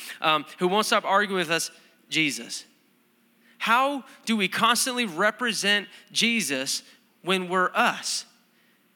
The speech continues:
Is because we are connected to the vine and we are staying put.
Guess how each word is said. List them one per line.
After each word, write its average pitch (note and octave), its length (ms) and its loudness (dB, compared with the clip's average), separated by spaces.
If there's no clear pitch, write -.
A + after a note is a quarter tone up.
Is F#3 120 2
because F3+ 400 -4
we F3+ 160 -4
are D#3+ 160 -2
connected E3 840 -8
to D#3 500 -8
the C#3 100 -6
vine B2 560 -6
and C3 140 -6
we C3 80 -4
are A#2+ 140 -8
staying D3 720 -4
put. - 420 -12